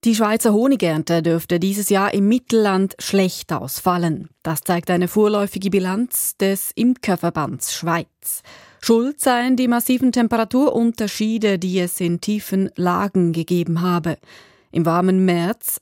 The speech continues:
hätten sich die Bienen stark vermehrt, dann aber im nassen und kühlen Mai keine Nahrung gefunden. Deshalb hätten sie den Honig selbst gefressen. In den Berggebieten sieht die Bilanz anders aus. Dort rechnet man mit einem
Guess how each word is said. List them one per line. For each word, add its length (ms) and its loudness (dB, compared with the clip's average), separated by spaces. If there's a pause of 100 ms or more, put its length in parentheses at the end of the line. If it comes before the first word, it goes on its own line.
hätten 420 0
sich 260 -4
die 100 -2
Bienen 480 0
stark 460 -2
vermehrt, 720 0
dann 200 2
aber 180 2
im 160 2
nassen 420 0
und 220 0
kühlen 360 2
Mai 380 0
keine 400 0
Nahrung 400 2
gefunden. 600 -2 (540)
Deshalb 420 0
hätten 260 0
sie 140 0
den 160 0
Honig 320 0
selbst 480 -6
gefressen. 560 -4 (680)
In 100 2
den 180 2
Berggebieten 720 0
sieht 220 -2
die 40 0
Bilanz 540 -2
anders 400 0
aus. 400 -4 (100)
Dort 400 -2
rechnet 440 -2
man 200 2
mit 160 0
einem 340 2